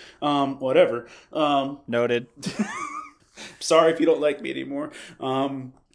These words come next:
Speaker 1: but no, like,
Speaker 2: But
Speaker 1: his,
Speaker 2: then
Speaker 1: his whole arc in
Speaker 2: Yeah.
Speaker 1: Ronin, dude. Oof.
Speaker 2: And then Natasha being the one that brings him back to the "you're better than this" and that type of stuff. I was like, "You know what?"
Speaker 1: Don't you give me hope. <laughs>
Speaker 2: Right.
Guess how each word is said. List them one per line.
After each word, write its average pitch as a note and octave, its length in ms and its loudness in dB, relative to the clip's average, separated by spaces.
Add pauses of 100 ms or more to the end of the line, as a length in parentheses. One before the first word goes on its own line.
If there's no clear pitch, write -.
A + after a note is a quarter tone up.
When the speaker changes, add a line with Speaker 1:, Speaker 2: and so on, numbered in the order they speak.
Speaker 1:
but D#3+ 180 6
no, F3 220 8
like, D3+ 240 4
Speaker 2:
But F#3+ 60 8
Speaker 1:
his, F3 100 4
Speaker 2:
then D#3+ 500 0
Speaker 1:
his F#3 200 -2
whole A3 180 2
arc D#3 280 6
in D#3 60 0
Speaker 2:
Yeah. C#3 140 0
Speaker 1:
Ronin, D#3 400 2
dude. A3 420 -6 (180)
Oof. C3+ 240 -4 (320)
Speaker 2:
And F3 240 2
then F3+ 400 2
Natasha E3 600 2
being D3 300 -4
the C#3 60 -4
one C3 340 -2
that A#2+ 200 -8
brings C3 360 -6
him A#2 160 -6
back A#2+ 420 -2
to B2 160 -10
the G#2 300 -8
"you're A#2 160 -6
better A2+ 360 -6
than G#2+ 200 -8
this" G#2+ 260 -10
and A2 120 -8
that G#2+ 140 -8
type A2 200 -10
of G#2+ 60 -12
stuff. A2 260 -8
I - 20 -6
was A2 100 -6
like, A#2 220 -10 (160)
"You C3 100 -8
know D3 140 2
what?" G#3 400 2 (200)
Speaker 1:
Don't D#3 240 4
you E3+ 80 2
give E3 220 4
me C#3+ 140 -2
hope. C3+ 420 -4 (260)
<laughs> - 40 -2 (460)
Speaker 2:
Right. C#3 300 4